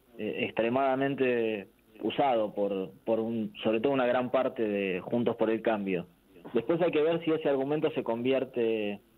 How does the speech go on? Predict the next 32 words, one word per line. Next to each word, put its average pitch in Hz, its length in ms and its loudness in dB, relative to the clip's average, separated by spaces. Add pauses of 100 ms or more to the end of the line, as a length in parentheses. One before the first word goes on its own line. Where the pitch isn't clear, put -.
o 113 100 -2
si, 120 200 0 (100)
si 127 100 2
logra 151 300 2
impregnar 131 520 -2
en 110 360 -4 (340)
una 117 240 0
amplia 120 320 0
mayoría 113 540 0
de, 95 340 -2
de 110 140 -2
la 120 100 2
gente, 147 360 0
de 104 60 0
la 104 80 2
opinión 110 320 -2
pública. 147 580 0 (380)
Hasta 160 220 -2
ahora 160 220 2
nunca 165 320 0
tuvo 131 240 0
demasiada 113 640 0
efectividad. 110 640 0
Si 107 100 -4
vamos 135 320 0
a 120 60 0
la 113 80 2
elección 113 340 -2
de 131 60 2
dos 117 140 0
mil 123 140 -2
diecinueve 143 680 0